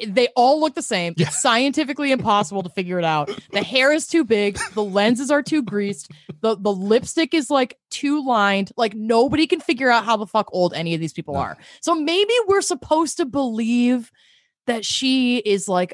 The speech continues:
Speaker 1: a, no, there's no
Speaker 2: No.
Speaker 1: way. I, I was trying to say she's, like, maybe a fresh out of college. No,
Speaker 2: No,
Speaker 1: she's
Speaker 2: they,
Speaker 1: not fresh out of college.
Speaker 2: as a matter of fact, in order to throw that out from our, our thought, Dawson goes, "Hey, man,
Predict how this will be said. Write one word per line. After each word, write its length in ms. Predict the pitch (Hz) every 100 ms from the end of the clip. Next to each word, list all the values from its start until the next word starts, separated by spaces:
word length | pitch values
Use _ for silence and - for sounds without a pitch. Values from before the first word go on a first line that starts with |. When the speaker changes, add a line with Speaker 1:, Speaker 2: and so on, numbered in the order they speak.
| -
Speaker 1:
a, 100 | 208 - _ 190 _ _ _ _ _ _ 269
no, 400 | 415 480 240 -
there's 180 | 311 359
no 140 | 180 190
Speaker 2:
No. 60 |
Speaker 1:
way. 100 | - -
I, 200 | - 320
I 20 | 370
was 140 | 403
trying 240 | 440 427
to 80 | 415
say 180 | - 330
she's, 240 | - 240
like, 120 | 220 196
maybe 320 | 277 285 277
a 60 |
fresh 300 | 196 240 226 247
out 120 | 214
of 60 |
college. 240 | 202 220 -
No, 220 | 247 214 147
Speaker 2:
No, 240 | 180 175
Speaker 1:
she's 200 | 104 202
Speaker 2:
they, 140 | 123
Speaker 1:
not 240 | 208 294 -
fresh 240 | 277 269
out 140 | 247 226
of 80 |
college. 160 | - 190
Speaker 2:
as 60 | 185
a 40 |
matter 160 | 214 233
of 60 |
fact, 300 | - 269 -
in 120 | 165 190
order 200 | 233 208
to 220 | - 170
throw 380 | 151 170 202 196
that 200 | 190 170
out 300 | 190 214 -
from 260 | 165 156
our, 240 | 151 147 143 143
our 140 | 139 139
thought, 340 | 220 226 156
Dawson 320 | 165 190 175
goes, 220 | 151 151
"Hey, 120 | 151 226
man, 340 | 117 123